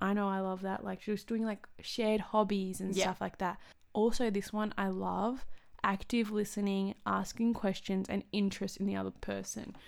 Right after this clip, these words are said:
Speaker 2: Yeah.
Speaker 1: We've probably all been in conversations where you or the person you're speaking to,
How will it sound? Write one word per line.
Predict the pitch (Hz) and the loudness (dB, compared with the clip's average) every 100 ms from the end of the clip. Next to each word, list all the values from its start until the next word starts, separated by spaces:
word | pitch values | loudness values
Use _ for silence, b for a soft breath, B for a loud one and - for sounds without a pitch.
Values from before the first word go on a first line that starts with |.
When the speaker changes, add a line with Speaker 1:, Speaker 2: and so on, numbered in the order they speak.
| B | B
Speaker 2:
Yeah. | B B | B B
Speaker 1:
We've | 254 254 | 4 6
probably | 277 277 294 | 8 6 6
all | - 220 | 8 8
been | 208 214 | 8 4
in | 202 | 4
conversations | 196 202 185 190 214 208 196 185 - | 2 0 2 2 2 0 -2 -2 -2
where | 190 185 - b b b - - - - | 0 0 -4 b b b -12 -14 -12 -2
you | 196 180 247 240 190 262 - - | 2 6 8 8 6 2 0 2
or | 190 214 247 | 8 10 10
the | - | 8
person | - 190 196 | 4 2 2
you're | 190 | 0
speaking | - 190 208 208 | 0 0 2 2
to, | 196 190 175 | 0 0 0